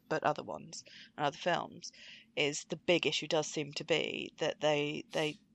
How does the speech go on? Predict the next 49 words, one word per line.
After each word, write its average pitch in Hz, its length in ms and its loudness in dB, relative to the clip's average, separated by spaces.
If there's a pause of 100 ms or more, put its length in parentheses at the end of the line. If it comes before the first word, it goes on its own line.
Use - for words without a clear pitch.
are 147 60 -2
quite - 240 4
happy 147 260 0
to - 140 -10
iterate - 540 -2
and 165 100 -6
iterate 151 320 -4
and 143 80 -8
iterate 131 400 -6
and 175 80 -16 (100)
iterate, - 420 -4 (580)
which - 280 2
means 156 200 -6
they 151 160 4
end 143 160 2
up - 120 -2
changing 160 480 2
so 175 320 0
much 147 480 -2
that - 300 -2 (200)
either 165 300 2
the 151 320 -2
C - 160 -8
G 151 120 4
I 139 80 6
has 147 180 -2
to - 60 -16 (120)
be 143 180 -4
redone - 460 4 (640)
or 156 220 6
they 151 120 6
get 151 160 8
it - 80 0
so 147 220 2
late - 640 2
that, 151 280 2 (420)
that - 160 -6
you 170 100 -10
just - 240 -6
end 160 220 -6
up - 100 -6
with 156 140 -4
it's - 180 -8
not - 100 -10
quite - 200 -4
there. - 120 0 (300)
Now, 185 160 6
I 180 140 12
have 180 160 6